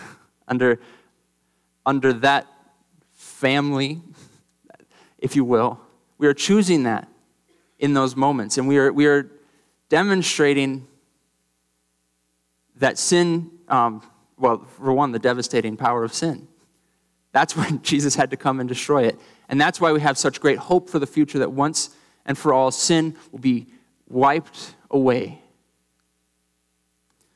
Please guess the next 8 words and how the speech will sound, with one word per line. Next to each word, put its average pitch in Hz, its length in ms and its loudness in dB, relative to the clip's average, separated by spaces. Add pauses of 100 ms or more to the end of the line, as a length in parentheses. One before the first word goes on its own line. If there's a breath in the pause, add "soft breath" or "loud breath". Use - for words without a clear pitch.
(460)
So 143 140 2
John 190 280 4
isn't 170 200 0
saying 127 360 0
that 98 100 -4
we 123 180 2
are, 107 380 -2 (460)
um, 95 320 -4